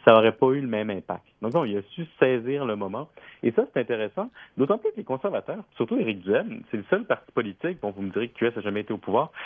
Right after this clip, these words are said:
mais c'est le seul parti politique qui a pas une vraie expérience d'Assemblée nationale, qui a pas de bagage, qui est complètement vierge de, de, dans les a,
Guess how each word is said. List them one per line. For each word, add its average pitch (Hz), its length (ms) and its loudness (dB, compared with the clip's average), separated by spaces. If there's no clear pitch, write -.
mais 110 140 0
c'est 120 60 -2
le 117 60 -6
seul 202 180 -2
parti - 260 -6
politique 123 440 -4
qui - 80 -2
a - 40 0
pas 220 120 0
une 165 100 -2
vraie 123 180 -4
expérience 131 460 -4
d'Assemblée 123 300 -4
nationale, 123 600 -4
qui 127 80 2
a - 20 -12
pas 160 120 0
de 139 180 -12
bagage, 127 580 -8
qui - 60 -10
est 117 60 -8
complètement 139 500 -6
vierge 120 480 -2
de, 98 140 6
de, 90 160 -4
dans 95 140 -2
les 95 200 -6
a, 104 60 0